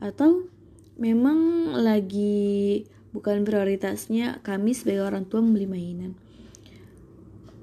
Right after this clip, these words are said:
"Oh, Tete mau mainan ya? Maaf ya, Mami belum bisa beliin sekarang," gitu. Tete berdoa dulu sama Allah gitu.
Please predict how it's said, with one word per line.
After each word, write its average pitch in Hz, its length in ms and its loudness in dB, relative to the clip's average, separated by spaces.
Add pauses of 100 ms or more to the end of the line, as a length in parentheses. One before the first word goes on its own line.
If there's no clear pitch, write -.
(140)
"Oh, 269 160 4
Tete 302 240 4
mau 302 240 4
mainan 226 400 4
ya? 233 400 0 (240)
Maaf 220 320 -4
ya, 240 400 2
Mami 226 320 2
belum 208 240 2
bisa 202 400 -4 (640)
beliin - 240 0
sekarang," 202 880 -2 (320)
gitu. - 320 -10 (320)
Tete 233 160 -2
berdoa 220 240 4
dulu 233 160 2
sama 240 320 -2
Allah 233 480 0
gitu. 185 400 -6